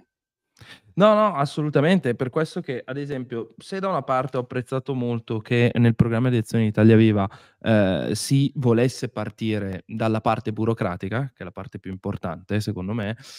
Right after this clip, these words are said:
e dall'altra non ho capito esattamente come, eh, si è voluti andare a, eh, finanziare il nucleare. Cioè, non c-, secondo me, una grande pecca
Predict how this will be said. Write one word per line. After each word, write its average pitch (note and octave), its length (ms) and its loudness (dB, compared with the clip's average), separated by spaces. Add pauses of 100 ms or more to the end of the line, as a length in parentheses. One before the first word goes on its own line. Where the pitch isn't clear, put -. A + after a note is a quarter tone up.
(140)
e - 80 -10
dall'altra F3+ 800 0
non D3 240 0
ho E3 60 -2
capito C3 460 -4
esattamente B2 680 -2
come, C3+ 760 0
eh, G#2 760 -4 (460)
si - 260 -2
è C#3+ 60 2
voluti C#3 680 -2 (240)
andare B2+ 440 0
a, A#2+ 320 0 (120)
eh, G#2 520 -4
finanziare B2+ 560 -2
il A2+ 60 -2
nucleare. A2 400 -2
Cioè, C#3+ 200 0 (380)
non E3+ 220 0
c-, - 180 -14 (160)
secondo G#3 360 0
me, A#2+ 320 -2 (160)
una D3+ 240 -4
grande D3+ 400 0
pecca A#2 540 -6